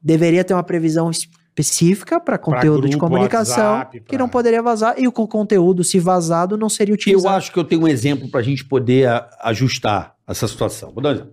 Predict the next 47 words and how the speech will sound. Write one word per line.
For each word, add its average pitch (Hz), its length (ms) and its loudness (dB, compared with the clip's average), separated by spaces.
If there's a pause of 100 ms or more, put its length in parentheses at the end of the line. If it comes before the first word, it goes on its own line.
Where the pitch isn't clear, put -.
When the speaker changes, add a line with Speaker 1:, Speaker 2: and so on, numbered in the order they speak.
(100)
Speaker 3:
Eu 156 80 -10
peguei 202 260 0
um 165 220 2
áudio 160 280 0
aqui, 156 340 -2 (340)
Bola, 151 460 -2 (340)
esse - 320 0
gerente 110 640 -2
que 104 80 -8
trabalha 104 360 -2
com 104 80 -6
a 95 60 -4
gente 135 240 -4 (360)
é 339 140 -2
um 240 160 2
filho 135 400 -2
da, 117 220 -4 (160)
eu - 40 -10
tô 240 200 0
bravo 123 500 0
com - 140 -14
Speaker 2:
Você 117 60 -6
Speaker 3:
ele. - 60 -4
Speaker 2:
é - 40 0
um 214 40 2
Speaker 3:
Você 170 160 0
Speaker 2:
bosta. 135 360 0
Speaker 3:
também 185 420 0
tô 143 160 0
bravo, 117 480 -2
Bola. 104 420 -2
Também 147 420 0
Speaker 2:
Não 139 80 2
Speaker 3:
tô 151 60 0
Speaker 2:
vale 175 160 0
Speaker 3:
bravo. 147 460 0
Speaker 2:
nada. 101 220 -8 (260)
Speaker 3:
Você 156 320 0
comigo? 135 600 0
Também 226 320 2
tô 202 120 0
bravo. 123 540 -2 (480)
Porra, 170 320 2
é 120 60 -2
sacanagem 190 500 -2
isso 170 160 -2
aí. 123 320 -2